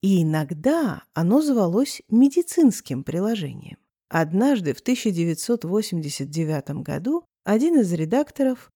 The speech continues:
позвонил мне и поинтересовался, есть ли у Дортмундера что сказать о здоровье.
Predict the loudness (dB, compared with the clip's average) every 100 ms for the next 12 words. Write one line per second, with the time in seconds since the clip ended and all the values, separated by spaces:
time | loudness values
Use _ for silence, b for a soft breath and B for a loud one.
0 | _ 0 4 4 4 4 4 4 4 2
1 | 0 -2 0 2 2 2 0 0 0 0
2 | 0 -4 -8 -12 -14 _ -16 -10 -2 0
3 | -2 -2 -2 -2 -2 -6 -2 0 0 0
4 | 0 0 -2 -6 -10 -12 -2 -2 0 -2
5 | 0 0 -2 -2 0 0 -2 -8 -16